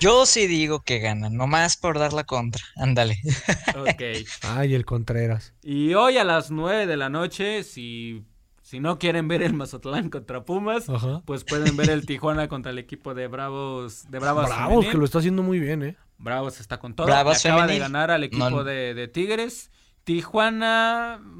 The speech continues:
Speaker 2: va en ese, en
Speaker 3: El
Speaker 2: ese
Speaker 3: vaivén.
Speaker 2: camino, va en ese camino de poder ser un buen equipo, pero yo creo que en este partido es favorito al equipo de las Bravas y puede ser un gran encuentro, ¿no? Allá en, en, en Tijuana.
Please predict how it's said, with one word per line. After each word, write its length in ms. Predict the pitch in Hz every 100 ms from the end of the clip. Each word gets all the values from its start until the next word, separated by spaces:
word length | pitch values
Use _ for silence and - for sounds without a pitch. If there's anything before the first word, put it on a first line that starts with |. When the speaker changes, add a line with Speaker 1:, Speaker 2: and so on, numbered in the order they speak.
| 165
Speaker 2:
va 640 | 196 220 233 240 240 240
en 180 | 233 214
ese, 1080 | 214 220 - 247 226 214 208 196 180 170 156
en 40 | 143
Speaker 3:
El 40 | 151
Speaker 2:
ese 20 |
Speaker 3:
vaivén. 300 | 156 160 180
Speaker 2:
camino, 440 | 185 180 196 208 202 _ _ _ -
va 140 | 170 208
en 80 |
ese 200 | 214 202
camino 340 | 190 160 170 175
de 100 | 151
poder 260 | 135 135
ser 180 | 147 147
un 100 | 151
buen 140 | 139 139
equipo, 360 | 135 156 -
pero 360 | 156 160 202 262 _ _ _ -
yo 120 | 117
creo 120 | 127
que 80 | 139
en 60 | 131
este 180 | 123
partido 300 | 139 113 127 165
es 80 |
favorito 340 | 180 123 110 120
al 60 |
equipo 260 | 117 113 127
de 60 | 131
las 100 | 143
Bravas 380 | 175 233 -
y 160 | 113 101
puede 320 | - 120 127
ser 160 | 120 123
un 80 | 123
gran 160 | 120
encuentro, 460 | 120 113 110 104 107
¿no? 100 | 117
Allá 260 | 151 135 120
en, 160 | 117
en, 200 | 110 101 - _ _ _
en 180 | 131 131
Tijuana. 540 | 139 - 139 113 98